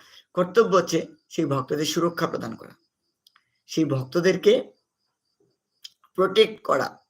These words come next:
তাদেরকে সহযোগিতা করা, তাদের নিরাপত্তা নিশ্চিত করা, তাদের প্রতি শ্রদ্ধাশীল হওয়া।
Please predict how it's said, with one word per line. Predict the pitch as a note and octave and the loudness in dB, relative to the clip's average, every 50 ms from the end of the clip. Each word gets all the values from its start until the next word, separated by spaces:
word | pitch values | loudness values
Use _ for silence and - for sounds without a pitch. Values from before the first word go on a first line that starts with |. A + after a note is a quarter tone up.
| _ _ _ _ _ _ | _ _ _ _ _ _
তাদেরকে | - C3+ D3 E3 E3 - F3+ | -8 -4 -4 -2 -2 -2 -2
সহযোগিতা | F3 - - E3+ F3 F#3 E3+ G3+ F#3 G3+ F#3+ F#3 D#3+ | -2 0 4 4 6 6 6 4 2 2 2 0 0
করা, | - - - - - - _ _ _ _ _ _ _ | -2 -4 -8 -10 -12 -14 _ _ _ _ _ _ _
তাদের | - D3 D3+ E3+ D#3+ | 0 2 4 4 4
নিরাপত্তা | D3+ D#3 E3+ E3+ E3+ F3 E3+ - - D#3+ D3 | 4 4 4 4 4 2 0 0 -2 -4 -4
নিশ্চিত | C#3+ C#3+ C3 - - - - - - | -4 -4 -6 -6 -8 -8 -10 -12 -14
করা, | - _ - - - - _ _ _ _ _ _ _ _ _ _ _ _ _ _ _ _ _ _ _ _ _ _ _ _ _ _ _ _ _ _ _ _ _ _ _ _ _ _ _ _ _ _ _ _ - - - - | -20 _ -20 -20 -20 -20 _ _ _ _ _ _ _ _ _ _ _ _ _ _ _ _ _ _ _ _ _ _ _ _ _ _ _ _ _ _ _ _ _ _ _ _ _ _ _ _ _ _ _ _ -20 -20 -4 0
তাদের | - F3 F3+ F3+ | 4 4 6 6
প্রতি | F3 F3 F3+ | 4 2 0
শ্রদ্ধাশীল | F3 - F#3+ E3 E3 E3+ F3 E3+ - - - | 2 4 4 4 6 4 4 2 2 -2 -4
হওয়া। | C3 B2+ A2 G2 - | -4 -4 -6 -8 -8